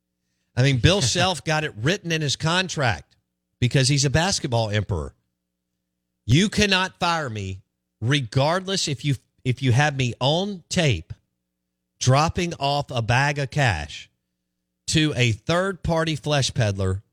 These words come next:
Speaker 1: or a mom, dad, or just the prospect themselves. And Kansas went, "Yes, sir," and did, did the deal.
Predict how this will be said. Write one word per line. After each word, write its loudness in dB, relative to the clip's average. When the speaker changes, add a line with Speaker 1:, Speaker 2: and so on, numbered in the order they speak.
Speaker 1:
or 2
a 0
mom, -2
dad, 0
or 0
just -2
the -4
prospect -2
themselves. 0
And 4
Kansas 2
went, 2
"Yes, 4
sir," -2
and 2
did, 0
did 2
the 2
deal. -2